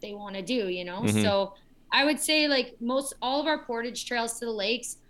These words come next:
Speaker 1: they're really cleared out. Like, I'll, we'll, I'll go in with the chainsaw a couple times a year, anytime there's a windstorm, and, like, we have it all cut out, and it's, like, you know, you can carry all your rods and gear, so, like, it's hardly really bushwhacking, you know, like, to be honest.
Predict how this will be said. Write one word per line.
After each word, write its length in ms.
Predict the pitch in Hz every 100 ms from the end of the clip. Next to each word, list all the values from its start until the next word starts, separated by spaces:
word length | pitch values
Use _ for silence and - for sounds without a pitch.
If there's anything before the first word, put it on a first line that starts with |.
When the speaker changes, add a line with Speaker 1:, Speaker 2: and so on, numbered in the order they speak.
| - - -
Speaker 1:
they're 100 | 233
really 220 | 262 294
cleared 380 | - - 233 214
out. 160 | 220
Like, 120 | 226 226
I'll, 240 | 226 233
we'll, 460 | 240 233 233 226 - -
I'll 140 | 240
go 120 | 254 262
in 60 |
with 100 | 240
the 80 | 233
chainsaw 600 | - 202 208 214 220 214
a 80 | 214
couple 200 | 226 220
times 320 | - 220 214
a 20 | 190
year, 260 | 202 208
anytime 440 | 196 214 208 208 208
there's 140 | 202
a 40 | 202
windstorm, 580 | 196 202 - 196 196 202
and, 80 |
like, 160 | 190 190 - - -
we 120 | 233
have 160 | 240 233
it 80 |
all 160 | 220 220
cut 240 | - 220 214
out, 360 | 208 214 202
and 80 | 214
it's, 240 | 196 - -
like, 180 | 208 240
you 60 |
know, 100 | 220
you 120 | 220 220
can 100 | 233
carry 200 | 208 190
all 40 |
your 120 | 208
rods 380 | 190 180 190 190
and 140 | 202 180
gear, 200 | 185 190
so, 180 | - 208
like, 200 | 202 - - - - -
it's 180 | 226 -
hardly 420 | 254 240 208 208
really 420 | 202 196 175 170 - -
bushwhacking, 640 | 180 180 - 185 185 196 185
you 80 | 180
know, 200 | 185 214
like, 280 | 202 170 - - - -
to 80 | -
be 100 | 175
honest. 380 | 175 175 170 -